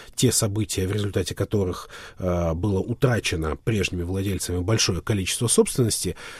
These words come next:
то здесь возникает, э, в первую очередь вопрос, э, связанный с тем, что законы о реституции предполагают дату возвращения имущества от, э, если не ошибаюсь, двадцать,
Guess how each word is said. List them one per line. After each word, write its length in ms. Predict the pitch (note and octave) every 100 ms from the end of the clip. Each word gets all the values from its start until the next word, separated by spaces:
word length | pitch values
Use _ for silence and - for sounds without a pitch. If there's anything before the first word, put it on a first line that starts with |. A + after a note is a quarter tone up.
| -
то 120 | -
здесь 180 | D3+ G3
возникает, 540 | D#3+ C#3 D3 D#3+ C#3 -
э, 180 | D3
в 100 | A2+
первую 320 | - D#3 C#3+ C3
очередь 360 | B2 B2 A2+
вопрос, 520 | B2 A2+ D#3 F#3 - - - - -
э, 300 | A2 G#2 G2+
связанный 440 | - C#3 B2+ B2+ A#2
с 60 |
тем, 220 | - E3
что 400 | C3 - C3+ G#2+ E2+
законы 500 | - A2 B2 D3+ C3
о 160 | B2 C3
реституции 800 | B2 - D3 G3+ G3+ - A2 F2 - - -
предполагают 800 | C3 A#2+ C#3 D3 F3+ F3 D3 -
дату 640 | C3 C3+ C3 - F2 D2 - _
возвращения 840 | G#2+ A2+ A#2 C3 - A#2 F2 E2+ F2
имущества 640 | D3 A3+ - G#3 - F3+ E3 - - -
от, 420 | E3+ F#3+ - - -
э, 300 | C3 B2 A#2
если 280 | B2+ - B2+
не 40 |
ошибаюсь, 340 | A#2 C3+ B2+
двадцать, 680 | G#2 F#2 A#2 A#2 A2+ F#2+ -